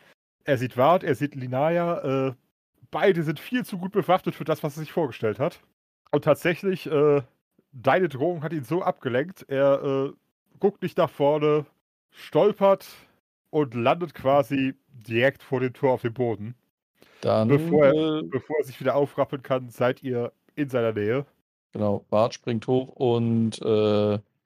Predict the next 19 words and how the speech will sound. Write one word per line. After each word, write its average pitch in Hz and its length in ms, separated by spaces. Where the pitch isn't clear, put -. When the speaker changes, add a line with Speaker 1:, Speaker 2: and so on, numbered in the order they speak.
Speaker 2:
wie 113 80
man 110 140
das 107 140
vom 110 160
Wrestling 110 380
kennt, 104 460
äh, 101 680
slammt 107 440
er 107 60
ihm 104 180
so 104 200
voll 104 280
in 101 100
die 101 100
Seite 101 540
und 98 460
ja. 98 160
Speaker 1:
Kurze 254 260
Frage. 101 480